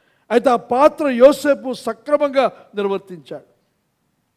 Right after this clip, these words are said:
ఆ కళలను బట్టి, రెండే రెండు కళలు, అంతకంటే ఇంక మరి తర్వాత, తర్వాత ఇంకేమి తనకు ఉన్నాయో లేదో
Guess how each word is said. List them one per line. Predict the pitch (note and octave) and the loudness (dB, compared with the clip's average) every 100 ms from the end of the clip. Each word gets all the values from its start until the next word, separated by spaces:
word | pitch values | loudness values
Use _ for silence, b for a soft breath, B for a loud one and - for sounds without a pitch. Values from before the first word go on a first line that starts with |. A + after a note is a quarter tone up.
| _ _ _ _ _ _ _ _ _ _ _ _ _ _ _ _ _ _ _ _ | _ _ _ _ _ _ _ _ _ _ _ _ _ _ _ _ _ _ _ _
ఆ | F#3 | -10
కళలను | - A#3+ C4+ C#4+ C#4 | -6 2 6 6 6
బట్టి, | B3+ A#3 | 4 4
రెండే | A3+ B3+ C#4+ C#4 | -4 -2 0 0
రెండు | B3+ A#3+ | 0 -2
కళలు, | A#3 A3+ | -2 -2
అంతకంటే | G#3+ A#3 A#3+ | -2 -4 -6
ఇంక | G3+ | -6
మరి | A3 A3+ G3 | -4 -4 -8
తర్వాత, | - - A#3 B3+ B3 | -14 -4 2 2 2
తర్వాత | A#3+ A#3+ A#3 | 0 -2 -4
ఇంకేమి | F#3+ A3+ A3 | -6 -6 -6
తనకు | G#3 G3 | -8 -8
ఉన్నాయో | A3 A#3 | -4 0
లేదో | A3 G#3+ | 2 2